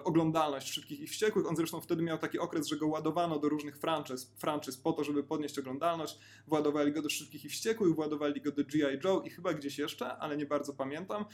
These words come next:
W każdym razie, no, ja obejrzę ten film, bo po pierwsze fascynuje mnie, jak film o, jak seria, która zaczynała się jako film o wyścigach samochodowych, zmienił się, no, film o ludziach, którzy strzelają z różnego rodzaju broni palnej i od czasu do czasu prowadzą samochody,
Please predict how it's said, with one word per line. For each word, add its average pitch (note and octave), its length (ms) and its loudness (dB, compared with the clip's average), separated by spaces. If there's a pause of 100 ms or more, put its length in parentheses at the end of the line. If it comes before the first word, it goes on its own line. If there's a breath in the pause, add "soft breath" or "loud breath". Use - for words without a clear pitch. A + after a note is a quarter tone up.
(140 loud breath)
W - 20 -20
każdym F#3+ 260 6
razie, F#3 200 6
no, F#3 80 0
ja F3+ 160 0
obejrzę E3+ 360 4
ten D3 180 0
film, D#3 280 2
bo D3 100 0
po D3+ 80 -10
pierwsze D#3+ 260 0
fascynuje D#3 500 0
mnie, C#3+ 160 2
jak C3+ 240 -2
film D3 440 6
o, C3 380 2 (280 loud breath)
jak C#3 140 -2
seria, D#3+ 320 6
która C#3+ 240 2
zaczynała C#3+ 460 -2
się C3 360 -2
jako C#3+ 200 -2
film D3+ 300 4
o C#3+ 120 2
wyścigach D3 420 4
samochodowych, C#3 680 2
zmienił D3 360 0
się, C3+ 480 0 (880 loud breath)
no, A3 100 0
film A3 300 6
o G#3+ 40 12
ludziach, G#3 240 10
którzy F#3+ 160 2
strzelają D3+ 600 6
z D3+ 60 0
różnego D3+ 300 2
rodzaju D3 300 6
broni D3 240 0
palnej D3+ 360 4
i C3+ 40 2
od C3+ 100 0
czasu D3 220 -2
do C3+ 60 -6
czasu C#3+ 240 -10
prowadzą C#3 360 2
samochody, D3+ 580 2